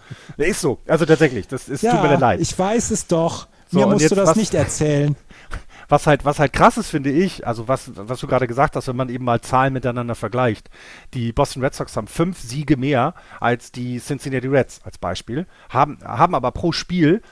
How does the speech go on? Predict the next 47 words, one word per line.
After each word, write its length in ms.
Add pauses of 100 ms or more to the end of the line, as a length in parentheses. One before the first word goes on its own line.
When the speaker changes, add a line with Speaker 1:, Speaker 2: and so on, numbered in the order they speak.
Speaker 1:
nur 140
drei 200
Komma 200
fünf 300
Runs 220
per 140
Game 240
gescored 460
und 140
die 60
Cincinnati 500
Reds 220
drei 180
Komma 240
acht. 320 (640)
Also, 180
ne, 140
du, 200
du 100
hast 160
es 80
ja 60
gerade 280
erklärt, 520 (260)
da 120
k-, 200
scheint 300
es 140
an 100
ein-, 360
einigen 440
Ecken 300
nicht 160
zu 80
passen. 340
Unter 300
anderem 320
könnte 240
man 120
das 160
aus 140
dem, 140 (300)
aus, 200
äh, 80
Relief-, 300
Relief-Pitching 720
sehen. 240